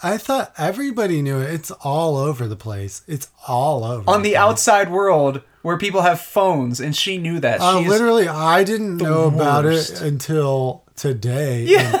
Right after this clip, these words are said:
Speaker 1: And
Speaker 2: <laughs> and we had to watch the date.
Speaker 1: No. <laughs>
Speaker 2: Oh my gosh.
Speaker 1: I knew about it because I read the gossip columns.
Speaker 2: She's the worst.
Speaker 1: Reality Steve.
Speaker 2: Princess Alea, I hope you go home. So that's basically all we found out. And now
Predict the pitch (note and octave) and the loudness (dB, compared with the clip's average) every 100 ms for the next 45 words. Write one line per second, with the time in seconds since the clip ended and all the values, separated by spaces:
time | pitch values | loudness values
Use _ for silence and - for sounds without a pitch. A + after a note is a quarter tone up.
0 | E5 F4+ - A#3+ A#3+ C#4+ A#3 G3 G#3+ - | -2 -4 -2 -2 2 2 2 4 4 2
1 | - F3+ D#3 A3 - G3 D#3+ - - B2 | -2 -2 0 -2 -2 -8 -8 -10 -8 -4
2 | A2 G2 F#2 G#2+ G#2+ C3 B2 A3 A3+ F3+ | -4 -4 -6 -4 -2 -2 0 0 0 0
3 | D#3 - G3+ G3+ E3+ B2+ D#3 A3 G3 D#3 | -4 -6 -6 -6 -6 0 2 4 4 4
4 | D3 D3 B2 - B2+ - C3+ F3 E3+ C3+ | 2 2 0 -4 -6 -4 2 4 4 4
5 | A2+ A2+ C3+ A#2 A#2 C#3 A2 C3 A#2 A#2 | 2 -2 -2 -2 0 -2 -2 -2 -2 -2
6 | A#2 - - G#3+ F#3+ D3+ C#3+ B2+ A#2+ C3 | -4 -4 -4 -4 -4 -4 -4 -2 -2 2
7 | C3+ D3+ F3 G#3+ A#3+ B3 - - C#3+ B2+ | 4 6 8 6 6 2 0 0 2 4
8 | B2 A2 - - A3+ A#3+ F#3 E3 C3+ C3+ | 2 -2 -14 -4 -4 -2 -2 -2 0 0
9 | C3+ C3 B2+ B2+ C3+ B2+ B2 A#2 A2+ G#2+ | 2 4 4 2 2 0 -2 -6 -4 -4
10 | G2 G#2 A#2 - G3+ G3 G3 F#3+ F3+ D4+ | -6 -8 -10 -4 2 4 6 4 2 0
11 | E4 A3 A3+ F#3 E3 D3 D3+ C#3+ C3+ B2+ | 2 -2 -2 -4 0 2 4 2 0 0
12 | A#2+ A#2 A#2 C#3 E3+ G#3 A#3 A3 | 2 2 2 0 -2 0 2 0